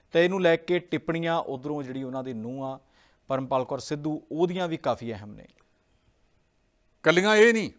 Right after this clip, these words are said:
Speaker 2: ਇੱਕ ਤਾਂ ਇਹ ਆ ਗਏ ਮਲੂਕਾ ਸਾਹਿਬ,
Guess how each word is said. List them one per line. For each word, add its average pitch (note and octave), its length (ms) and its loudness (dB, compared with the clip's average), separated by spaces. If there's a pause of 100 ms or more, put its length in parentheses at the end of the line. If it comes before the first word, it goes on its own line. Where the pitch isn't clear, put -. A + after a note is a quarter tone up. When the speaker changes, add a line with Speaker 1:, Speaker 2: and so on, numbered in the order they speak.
(1900)
Speaker 2:
ਇੱਕ A#2 160 -10
ਤਾਂ C#3+ 120 0
ਇਹ D3 260 6
ਆ D3+ 120 8
ਗਏ C3+ 220 -2 (220)
ਮਲੂਕਾ B2 380 2
ਸਾਹਿਬ, B2+ 340 -2